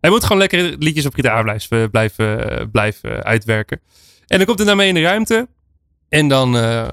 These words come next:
dan, dan gaan we er eigenlijk met z'n allen, ehm, mee aan de haal. En dan is inderdaad het voordeel dat ik gewoon, want over het algemeen heb je, ja, of je begint of zo met een groove. Ehm,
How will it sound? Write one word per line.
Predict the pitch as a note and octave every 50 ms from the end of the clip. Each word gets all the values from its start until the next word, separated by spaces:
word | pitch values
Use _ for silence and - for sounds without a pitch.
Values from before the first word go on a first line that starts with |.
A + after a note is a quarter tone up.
| - - -
dan, | - A#2+ A#2+ C3+ D3 C#3+ C#3
dan | C3+ C#3+ D3 C#3+ -
gaan | - D3+ D#3 D#3+
we | E3
er | -
eigenlijk | C#3 D#3+ F3 -
met | E3+ D3+ -
z'n | - D#3 F#2
allen, | C#3 D3+ D3 C#3+ C#3 C#3 C#3 - - -
ehm, | - B2+ B2 B2 B2 A#2+ A#2+ A#2+ A#2+ A#2 B2 B2 B2+ - _
mee | - B2+ B2+ C#3
aan | B2+ B2+ B2+
de | A#2
haal. | A2+ B2 C3 D#3 F3+ A#3 - _ _ _ _ _ _ _ _ _ _ _ _ _ _ _ _ _ _ _ _ _ _ _ _ _ _ _ _ _ _ _ _
En | D#3+
dan | F#3 A3+
is | G#3+
inderdaad | A3+ A3 G#3+ F#3+
het | D#3+ - -
voordeel | A#3+ A3+ F#3
dat | C3+ C3+ C3+
ik | C#3 -
gewoon, | - C#3 C3+ C3+ C3+ C3+ B2 -
want | - C3+ B2+
over | D3 D3 - D3+
het |
algemeen | D3+ D3+ D#3 D3 C#3+ C#3 C#3
heb | C3+ B2+ -
je, | - C3+ B2+ B2
ja, | B2 A#2 A2+ A#2
of | A2 -
je | - A#2+
begint | A#2+ A2 - B2+ B2+ B2 C3
of | B2
zo | - B2+ A#2+
met | A#2+ A#2 -
een | A#2 A2+ G#2+
groove. | A#2 A#2+ B2 B2 B2 B2 - - - - -
Ehm, | - A#2+ A2+ A2+ A2 A2 G#2+ A2 G#2+ G#2